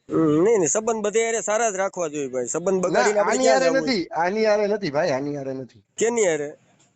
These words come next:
Speaker 2: જે તમે વિરોધ તમે જેનો કરો છો ને.
Speaker 1: હમ.
Speaker 2: હા, ઈ.
Speaker 1: મેં તો કાલે એક નિલેશ, અ, પટેલનો વિરોધ કર્યો હતો.
Speaker 2: ઈ નહીં, ઈ નહીં ભાઈ,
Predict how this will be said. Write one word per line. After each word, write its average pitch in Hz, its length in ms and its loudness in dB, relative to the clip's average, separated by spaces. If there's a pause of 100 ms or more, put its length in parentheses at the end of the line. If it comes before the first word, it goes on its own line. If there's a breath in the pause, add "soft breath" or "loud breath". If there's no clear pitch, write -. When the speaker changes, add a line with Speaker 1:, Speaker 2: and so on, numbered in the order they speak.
(180)
Speaker 2:
જે 147 320 -2
તમે 165 400 -2
વિરોધ 170 680 -2
તમે 175 240 -2
જેનો 175 240 -2
કરો 214 260 0
છો 208 160 0
ને. 139 180 -4 (200)
Speaker 1:
હમ. 156 400 2 (380)
Speaker 2:
હા, 143 160 -2
ઈ. 127 160 -4 (580)
Speaker 1:
મેં 147 300 0
તો 220 140 -2
કાલે 214 280 -2
એક 190 120 -4
નિલેશ, 202 500 0
અ, 185 340 0
પટેલનો 214 400 0
વિરોધ 185 280 2
કર્યો 185 260 0
હતો. 127 160 -4 (340)
Speaker 2:
ઈ 247 260 0
નહીં, 226 180 2
ઈ 208 240 0
નહીં 175 240 -2
ભાઈ, 143 160 0